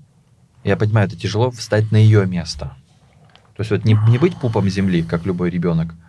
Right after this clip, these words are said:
а вот как Каспером вылететь из своего тела и поселиться в её,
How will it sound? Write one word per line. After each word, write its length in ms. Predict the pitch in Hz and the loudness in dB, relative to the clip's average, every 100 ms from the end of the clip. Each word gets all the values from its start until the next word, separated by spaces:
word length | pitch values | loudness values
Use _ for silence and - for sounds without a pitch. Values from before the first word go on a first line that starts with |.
| _ _ _ - | _ _ _ -8
а 100 | 95 | -2
вот 180 | 113 110 | -2 -2
как 180 | 113 110 | -2 0
Каспером 480 | 113 110 92 87 | -2 0 -2 0
вылететь 400 | 98 110 107 - | 2 0 0 -8
из 80 | 82 | -10
своего 300 | - 104 151 | -4 0 0
тела 360 | 107 98 87 82 - - _ _ _ _ - | 0 -2 -2 -4 -10 -20 _ _ _ _ -4
и 180 | 135 110 | -2 0
поселиться 600 | 113 110 110 156 - 98 | 0 0 0 -2 -2 -2
в 80 | |
её, 340 | 104 110 95 | 2 2 2